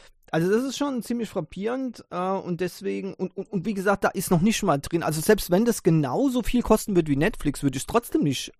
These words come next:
ähm, kündigen, weil, äh, ich brauche meine Pakete immer noch kostenlos. Alleine das rechnet sich bei mir deutlich, also alleine schon für den Paketversand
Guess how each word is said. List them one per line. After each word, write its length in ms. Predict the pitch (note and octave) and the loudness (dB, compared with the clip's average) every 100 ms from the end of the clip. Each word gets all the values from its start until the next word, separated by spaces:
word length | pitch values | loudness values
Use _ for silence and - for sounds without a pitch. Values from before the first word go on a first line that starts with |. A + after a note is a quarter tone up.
| - | -8
ähm, 320 | C3+ C3+ C#3 | -6 -6 -4
kündigen, 540 | E3 C#3 B2+ F#3+ C#3+ | 0 0 0 -4 0
weil, 360 | C#3+ C3 C#3+ - | 0 2 -2 -4
äh, 300 | - C#3 C#3+ D3+ - - - - | -4 -2 -2 -4 -14 -20 -20 -10
ich 220 | - D#3+ - | -2 -2 2
brauche 240 | C#3 - | 2 4
meine 220 | C#3 C#3 | 4 2
Pakete 460 | C3 D3 C4+ D4 D#3+ | 4 4 4 4 2
immer 240 | - C#3+ | 2 4
noch 160 | C3 C3 | 4 4
kostenlos. 360 | C#3+ - C3+ | 2 0 -4
Alleine 560 | - C#3 C#3 E3+ F4+ F#4+ | -4 -4 -2 0 0 0
das 420 | - C4+ F4+ - E3 | 2 2 2 -4 -2
rechnet 460 | A3+ - G3+ D#3+ | -2 0 -2 -2
sich 280 | - F3 - | -2 -2 0
bei 100 | D3+ | 0
mir 360 | D3+ D#3 F3 F#3+ - - _ | 0 0 -2 -2 -10 -20 _
deutlich, 640 | - E3+ B3+ - B2 B2+ - | 4 8 8 6 -4 -4 -2
also 200 | C#3+ - - _ _ - - | -2 -4 -10 _ _ -18 -2
alleine 560 | C#3+ E3 E3 B3+ E4+ | 2 4 4 4 2
schon 240 | - C4 A#3 | 2 0 -2
für 180 | C4 | -4
den 220 | G#3 G#3 G3 | -4 -4 -2
Paketversand 840 | F#3 - A#3 - E3 D3 C#3 E3 | -2 -2 -6 -2 -4 -2 -4 -6